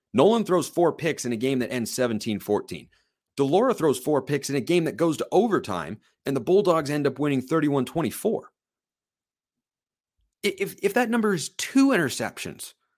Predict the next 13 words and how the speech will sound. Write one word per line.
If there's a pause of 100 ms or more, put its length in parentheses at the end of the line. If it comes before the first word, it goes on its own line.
(120)
there's
a
really
good
chance
Arizona
wins
that
game. (840)
A-,
Arizona
is (800)
either